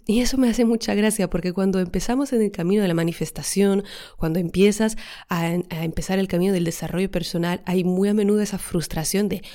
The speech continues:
"Bueno, lo he escrito, pero no me lo creo del todo". Hombre, ¿cómo es que te lo vas a creer si durante toda la vida has creído otra cosa? Recuerda, ¿cómo has llegado a creer todo lo que estás creyendo ahora? ¿Acaso naciste creyéndolo?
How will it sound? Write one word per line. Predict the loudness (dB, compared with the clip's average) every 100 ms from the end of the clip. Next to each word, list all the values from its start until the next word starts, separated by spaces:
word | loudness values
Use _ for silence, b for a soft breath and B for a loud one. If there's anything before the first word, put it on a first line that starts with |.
| B B B B
"Bueno, | 0 0 2
lo |
he | 0
escrito, | -2 -2 -2 -2 0
pero | 0 0 0
no | 0 2
me | 4 4
lo | 4
creo | 6 8 10
del | 8 6
todo". | 6 6 6
Hombre, | 4 6 8 8 6
¿cómo | 4 6
es | 6
que | 2
te | 2
lo | 4
vas | 2
a | 2
creer | 0 0 0
si | 0
durante | 2 2 0 -6
toda | 0 2
la | 2
vida | 4 4 2
has | -4 -8
creído | -6 -2 -2
otra | -2 -10 -6
cosa? | -6 -6 -8 -8 B B B B B B
Recuerda, | -4 -2 2 2 2 -4 b b b
¿cómo | -2 0 2 0
has | -2
llegado | -2 0 0 0 -2 -6
a | -8 -8
creer | -6 -2 0 0 -2 -10 -20 -16 -14 -8
todo | 0 4 4
lo | 2
que | -2
estás | -4 -8
creyendo | -4 -2 -2 -2 -2
ahora? | -2 0 0 0 -2 -10 -20 -20 -20 -20 -20 -20 _ _ _ -20 -10
¿Acaso | -8 -6 -4 -4
naciste | -4 -2 -4 -4 -2
creyéndolo? | 0 2 2 0 -2 -4